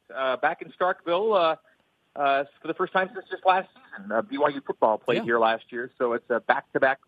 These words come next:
Speaker 1: visits to, uh, to Starkville, or Stark Vegas, as they call it,
Speaker 2: <laughs>
Speaker 1: and it's, uh, yeah, delightful.
Speaker 2: So you mean there wasn't the nonstop from Salt Lake to Starkville?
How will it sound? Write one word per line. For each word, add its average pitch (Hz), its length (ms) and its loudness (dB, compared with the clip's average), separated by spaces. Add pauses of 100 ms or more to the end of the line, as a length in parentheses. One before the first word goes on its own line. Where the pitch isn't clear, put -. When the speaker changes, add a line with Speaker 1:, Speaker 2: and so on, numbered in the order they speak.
Speaker 1:
visits 139 240 -8 (160)
to, 123 220 2
uh, 113 100 2 (120)
to 117 60 -20 (140)
Starkville, 156 320 0
or 143 220 0
Stark 135 320 -2
Vegas, 156 320 -2 (120)
as 139 100 -4
they 160 100 4
call 170 260 0
it, 226 60 -6 (160)
Speaker 2:
<laughs> - 80 -20
Speaker 1:
and 117 360 2
it's, 127 200 -2
uh, 147 220 2
yeah, 196 180 0
delightful. 240 440 -4 (160)
Speaker 2:
So 208 120 -6
you 208 80 0
mean 247 140 2
there 233 100 2
wasn't 220 400 -2
the 180 180 -4
nonstop 175 720 -2
from 147 200 -8
Salt 175 300 0
Lake 165 180 0
to 147 60 -12
Starkville? 214 520 -4